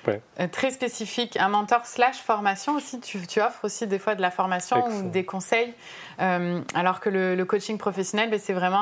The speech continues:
Speaker 2: un accompagnement. Puis, tu sais, tu prends des éléments de ce que toi, tu vis en tant que coaché, donc pour le redonner après aux autres personnes avec qui tu travailles,
Speaker 1: Oui,
Speaker 2: donc,
Speaker 1: surtout
Speaker 2: euh,
Speaker 1: la,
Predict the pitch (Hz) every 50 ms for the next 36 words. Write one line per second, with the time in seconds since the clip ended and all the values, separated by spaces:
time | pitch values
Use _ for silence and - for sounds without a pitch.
0 | 214 208 185 170 180 180 - - 180 - 185 185 185 208 254 294 - 226 190 -
1 | 262 254 - - - - - - 269 254 240 208 220 208 208 208 220 233 226 208
2 | 202 185 - - 220 202 - - 254 269 285 - - 233 214 208 233 247 233 214
3 | - 214 208 180 208 202 - 208 196 - - 247 311 339 - - - - - -
4 | 190 196 196 190 - 214 214 208 202 196 208 208 196 202 202 202 220 233 214 180
5 | 185 - - 220 214 202 180 170 185 185 185 196 185 180 - - 196 202 196 180
6 | 170 170 165 - - 185 - - - - 175 175 - 170 180 185 180 - 175 170
7 | 165 170 202 208 -